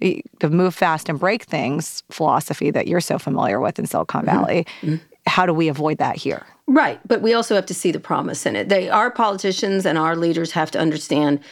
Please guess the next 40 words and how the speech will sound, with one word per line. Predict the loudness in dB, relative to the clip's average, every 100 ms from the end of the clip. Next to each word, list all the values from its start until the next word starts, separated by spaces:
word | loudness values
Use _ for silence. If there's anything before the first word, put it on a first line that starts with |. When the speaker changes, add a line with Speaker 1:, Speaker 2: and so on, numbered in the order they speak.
| -20 _
Speaker 2:
that | -2
it's | -2 0
both | 0 0
things. | 0 0 0 -4 -6 -2
And | 2 2
Speaker 1:
Mm-hmm. | 2
Speaker 2:
on | 2 2
the | 0
whole, | 0 2 2 2 0
it, | -2 -4 -6
if | -6 0
we | -2 -2 -10 -2
put | 0
it | 2
in | 2
the |
right | 2 0
direction, | 0 0 0 -2 -2 -2 -14 -4
rather | 0 2 2
than | 2 2
do | 2 0 0
sort | 0 0 0
of | 0 -2
a |
Cassandra-like | -2 -4 0 2 2 2 0 -2 0
thing, | 0 0
which | 0
I | 0
think, | 0 -4 -4
listen, | -4 -2 -2
I'm | 0 0 2
the | 2
number | 2 2 2
one | 2 0
Cassandra | 0 2 0 -2
of | -6
Silicon | -4 -2 0
Valley. | 2 0 0 -2 -2
Speaker 1:
You | 2 4
are. | 4 2 0 -4